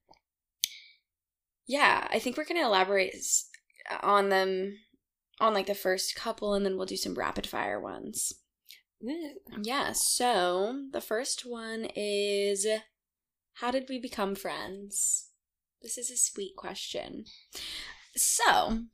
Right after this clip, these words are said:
Speaker 1: this all started back in twenty nineteen when I
Speaker 2: Mm-hmm.
Speaker 1: moved to Denver, and I was in I A N for my health coaching certification, and I obviously needed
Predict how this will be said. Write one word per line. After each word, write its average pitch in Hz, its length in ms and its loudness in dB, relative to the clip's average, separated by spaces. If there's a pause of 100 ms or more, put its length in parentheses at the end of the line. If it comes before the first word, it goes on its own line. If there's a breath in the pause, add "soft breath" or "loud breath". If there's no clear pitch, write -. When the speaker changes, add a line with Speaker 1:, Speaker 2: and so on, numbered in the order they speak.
(220)
Speaker 1:
this 254 180 0 (100)
all 311 360 2
started 185 800 -6 (1120 soft breath)
back 233 340 2
in 185 260 -2
twenty 220 880 -6
nineteen 190 960 -8
when 208 200 -2 (100)
I 185 120 -2
Speaker 2:
Mm-hmm. 190 120 -2
Speaker 1:
moved 208 180 -4
to 302 80 -6
Denver, 196 960 -2
and 185 540 -4
I - 140 -2
was 190 160 -4
in 196 340 -2 (560 soft breath)
I 202 120 6
A 208 200 2
N 180 240 0
for 202 200 -4
my 202 100 -2
health 190 240 -6
coaching 190 340 -6
certification, 180 880 -4 (120)
and 180 680 -6 (800)
I 196 400 0 (420)
obviously 196 640 -4
needed 190 420 -6